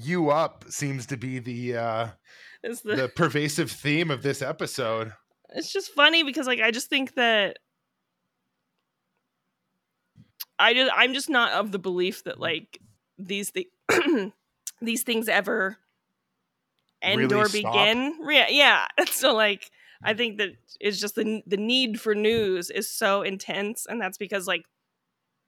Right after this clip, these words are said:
Speaker 2: the N B A offseason is so much longer <laughs> than,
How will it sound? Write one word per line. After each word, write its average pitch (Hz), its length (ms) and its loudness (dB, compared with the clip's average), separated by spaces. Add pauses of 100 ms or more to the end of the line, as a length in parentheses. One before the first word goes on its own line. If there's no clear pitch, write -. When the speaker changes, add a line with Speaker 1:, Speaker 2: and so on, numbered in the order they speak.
(720)
Speaker 2:
the - 80 -12
N 269 140 0
B 226 200 6
A - 60 -4
offseason 185 560 -4
is 175 100 -6
so - 360 -6
much 202 240 -6
longer 175 480 -2 (120)
<laughs> - 120 -12
than, 269 180 -2